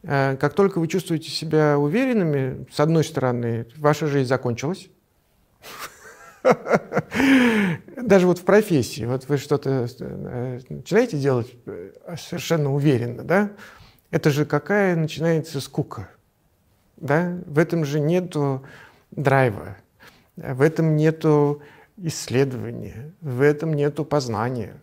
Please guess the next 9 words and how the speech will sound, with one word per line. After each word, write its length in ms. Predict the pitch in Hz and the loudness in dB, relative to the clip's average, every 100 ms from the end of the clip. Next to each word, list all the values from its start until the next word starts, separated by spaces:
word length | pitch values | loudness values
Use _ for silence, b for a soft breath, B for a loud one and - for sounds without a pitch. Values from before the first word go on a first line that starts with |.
| _ - | _ -6
да? 340 | 127 170 175 - _ - | -4 -4 -8 -14 _ -2
Вы 240 | 247 277 | 0 -2
всё 160 | - 160 | -2 -2
уверены. 600 | 127 110 117 117 113 - B B B B B - | 0 -2 -2 -6 -10 -14 B B B B B -6
Вот, 260 | 151 135 | -2 0
поэтому 380 | 139 190 196 202 | 4 4 4 2
неуверенность — 760 | 196 190 233 285 254 214 208 202 | 4 4 4 2 2 0 0 0
это 160 | 190 | 0
хорошо. 480 | 180 160 131 - 80 | 0 -2 -2 -6 -12